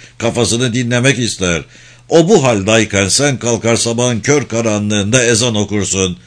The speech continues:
Adama küfür gibi gelir. Allahu Ekber uğultusu, kalkar küfreder. Kim suçlu bunda? Sen suçlusun. Karahana'da mevlid okunmaz, kara küllağını koy önüne.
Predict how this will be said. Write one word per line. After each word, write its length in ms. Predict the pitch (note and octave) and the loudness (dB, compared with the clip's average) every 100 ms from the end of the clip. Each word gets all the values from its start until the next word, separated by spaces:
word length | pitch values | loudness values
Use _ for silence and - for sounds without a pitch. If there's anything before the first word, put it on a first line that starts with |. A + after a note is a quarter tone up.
| - - - | -20 -16 -4
Adama 360 | F#2+ A2+ C3+ | 0 2 0
küfür 340 | - C#3 E3 F3 | 0 0 0 0
gibi 240 | D3+ C3 | 0 0
gelir. 380 | G2+ F2+ E2 D2+ - - - - - | 2 2 0 -4 -10 -20 -20 -20 -2
Allahu 640 | G2 D#3 C#3 C3+ A#2+ D#3+ B2 | 2 4 4 2 2 2 4
Ekber 400 | C#3+ C#3+ C#3 B2+ | 2 2 0 2
uğultusu, 760 | A#2 G#2 F2+ F#2+ F2 F2+ F2 | 2 0 -2 -4 -4 -4 -2
kalkar 460 | C3 B2 C3 C3+ - | 0 0 2 -2 0
küfreder. 640 | C#3+ A2+ G#2 F2+ E2+ D#2 - - - - | -2 0 -2 0 -2 -4 -14 -20 -20 2
Kim 200 | E3 F#3+ | 2 4
suçlu 400 | D3+ C3+ A2+ B2+ | 2 0 0 0
bunda? 460 | A#2+ A#2 B2+ D3+ - _ - _ | 2 0 2 0 -2 _ -20 _
Sen 280 | - F2+ A#2+ | -2 0 2
suçlusun. 760 | B2+ F3 - D#3 - F2 D2+ - - _ _ - - | 2 0 0 -2 0 -2 -4 -8 -20 _ _ -20 -14
Karahana'da 760 | - A#2 A#2+ B2 A#2 A#2 A2+ A#2+ | -2 2 4 2 2 0 0 0
mevlid 360 | A2+ A#2 B2+ A#2+ | 0 0 0 -2
okunmaz, 600 | A#2 C3 B2 C#3+ C3+ - | -2 -2 0 0 0 0
kara 300 | B2+ C#3+ - | 0 2 0
küllağını 520 | D3 C#3 C3+ C#3+ D#3 | -2 0 0 0 0
koy 240 | C#3+ C#3+ | 2 2
önüne. 460 | A2+ G#2+ F#2 E2+ | 2 0 0 0